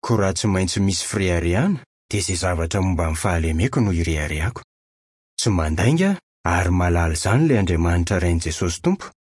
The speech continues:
Eny, ilay tokony ho deraina mandrakizay. Ary tany Damasy kosa, ny governora nitendreny areta-panjaka, dia nampiambina ny tanànan'i Damasy kosa mba hisamborana ahy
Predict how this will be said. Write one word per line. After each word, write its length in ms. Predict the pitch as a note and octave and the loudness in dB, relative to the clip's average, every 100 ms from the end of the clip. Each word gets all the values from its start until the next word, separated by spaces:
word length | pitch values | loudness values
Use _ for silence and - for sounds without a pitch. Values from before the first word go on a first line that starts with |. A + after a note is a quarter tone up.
| _ - | _ -2
Eny, 300 | G2 F3+ D#3+ - _ - | 0 0 -2 -8 _ -2
ilay 220 | F2+ F2 | -2 0
tokony 320 | - - F2+ | -2 0 0
ho 80 | F2 | 0
deraina 440 | E2+ E2 D#2+ E2 E2 | 0 0 0 0 0
mandrakizay. 760 | E2 D#2+ D2+ - - D#2+ A2+ - _ _ _ _ _ _ | 0 0 -4 -6 -4 -2 -2 -6 _ _ _ _ _ _
Ary 260 | E2+ E2+ E2+ | -2 -2 0
tany 280 | A2 F#2 F2 | 0 0 0
Damasy 380 | D2+ D2 D#2+ - | -2 -4 -6 -6
kosa, 300 | G3+ - - _ _ - | -6 -6 -10 _ _ -6
ny 100 | G2 F2 | -4 -2
governora 720 | G#2 E2+ F#2 F2+ F#2 F#2+ F#2+ | -2 0 2 2 2 2 0
nitendreny 460 | F2+ F#2+ F2+ F2+ F#2 | 2 0 2 2 2
areta-panjaka, 800 | F2+ F2+ F2+ F2 E2+ D3 - - _ _ | 0 0 -2 0 0 0 -2 -10 _ _
dia 100 | F#2 | -2
nampiambina 680 | E2+ E2 E2 G2+ F2+ E2 E2 | 0 -2 0 0 0 0 0
ny 60 | E2 | 0
tanànan'i 520 | F#2 F2+ F2 E2 D#2 | 2 2 2 0 -2
Damasy 360 | D#2+ D#2 D#2 - | -2 -2 -4 -4
kosa 220 | E3 B2 | -2 -2
mba 140 | F2+ | -2
hisamborana 600 | E2 F#2 E2+ E2 E2 | 0 0 0 0 0
ahy 60 | A2+ | -2